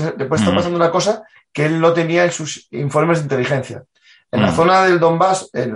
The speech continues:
Speaker 1: en Mariupol, por ejemplo,
Speaker 2: Mm.
Speaker 1: el, en las ele-, últimas elecciones que hubo en,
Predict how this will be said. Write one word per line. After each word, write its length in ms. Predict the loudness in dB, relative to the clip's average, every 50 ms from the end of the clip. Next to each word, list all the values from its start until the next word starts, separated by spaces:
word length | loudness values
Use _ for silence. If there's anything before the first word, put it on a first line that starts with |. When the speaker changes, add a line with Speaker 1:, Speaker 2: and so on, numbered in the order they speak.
| -8 -6
Speaker 1:
en 160 | -6 -4 -2
Mariupol, 500 | 0 0 0 0 0 0 2 2 2 2
por 100 | 2 0
ejemplo, 400 | 0 0 0 -2 -2 -4 -6 -8 _ _ _ _ _ _ _ -4 0
Speaker 2:
Mm. 200 | 0 2 4 4
Speaker 1:
el, 400 | 4 4 2 2 0 -2 -4 -2 -2
en 100 | 0 2
las 140 | 2 2 2
ele-, 220 | 2 2 2 0 0
últimas 380 | 0 0 2 2 2 2 2 2
elecciones 500 | 2 0 0 0 -2 -2 -2 -2 -4 -6
que 120 | -6 -4
hubo 340 | -2 0 2 4 4 4 2
en, 540 | 2 0 -2 -4 -4 -4 -4 -6 -8 -12